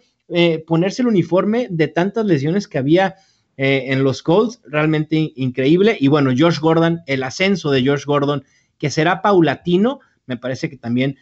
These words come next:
fue interesante y le va a quitar, obviamente, targets en el futuro a Chris Hogan.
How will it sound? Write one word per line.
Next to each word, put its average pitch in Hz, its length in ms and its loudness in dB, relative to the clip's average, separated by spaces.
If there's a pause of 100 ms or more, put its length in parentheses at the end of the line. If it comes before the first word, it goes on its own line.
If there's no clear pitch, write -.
(160)
fue 156 160 0
interesante 170 720 2
y 170 120 2
le 151 140 4
va 139 120 0
a 139 80 -6
quitar, 131 320 -6
obviamente, 123 640 -4 (340)
targets 147 400 0
en 127 100 0
el 113 80 -2
futuro 139 380 0
a 139 80 -2
Chris 160 260 0
Hogan. 190 300 2